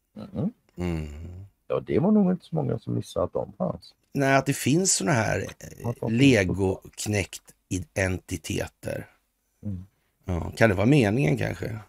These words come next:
Speaker 1: Skulle det kunna vara. Man kan i alla fall konstatera att det blev resultatet. Då var det inte meningen, så, men det var ju dåligt planerat då.
Speaker 2: Ja,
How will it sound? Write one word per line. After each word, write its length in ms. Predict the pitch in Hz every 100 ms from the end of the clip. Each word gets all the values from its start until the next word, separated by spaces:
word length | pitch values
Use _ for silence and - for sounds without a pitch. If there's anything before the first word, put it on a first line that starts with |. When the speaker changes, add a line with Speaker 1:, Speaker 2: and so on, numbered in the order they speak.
| _ _ _ _ _ _
Speaker 1:
Skulle 400 | - - 139 85
det 140 | 73
kunna 220 | 80 90 123
vara. 320 | 98 90 107
Man 240 | 101 127
kan 100 | 147
i 20 |
alla 120 | 147 123
fall 140 | 143
konstatera 560 | 120 117 123 139 98 98
att 100 | 98
det 160 | 117
blev 240 | 101 123 92
resultatet. 840 | 90 - 95 120 80 60 - 85
Då 100 | 90
var 340 | 120 139 90 92
det 60 |
inte 180 | 139 139
meningen, 560 | 139 131 98 80 82 87
så, 220 | 104 107
men 100 | 120
det 60 | 123
var 120 | 131
ju 60 |
dåligt 420 | 127 139 123 87 -
planerat 580 | 101 104 95 80 78 -
då. 100 | 92
Speaker 2:
Ja, 480 | 120 127 98 90 95